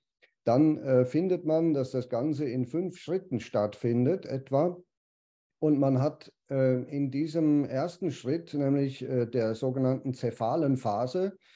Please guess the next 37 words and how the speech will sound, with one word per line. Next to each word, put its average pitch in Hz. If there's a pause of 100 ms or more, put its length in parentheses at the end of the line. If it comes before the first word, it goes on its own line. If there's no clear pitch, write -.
(240)
das 131
ist 151
der 117
Mund, 180 (500)
äh, 131
also 135
hinter 165
den 139
Lippen 165
fängt 143
die 127
Wahrheit 117
an, 160
sagt 165
man. 170 (340)
Also 139
man 127
hat 139
also 131
die 120
Frage 123
zu 135
stellen, 127
wenn 139
man 147
jetzt 123
also 113
einen 107
Nährstoff 139
oder 110
ein, 101
ein 98
Stück 113
Lebensmittel 127
zu 165
sich 160
nimmt, 156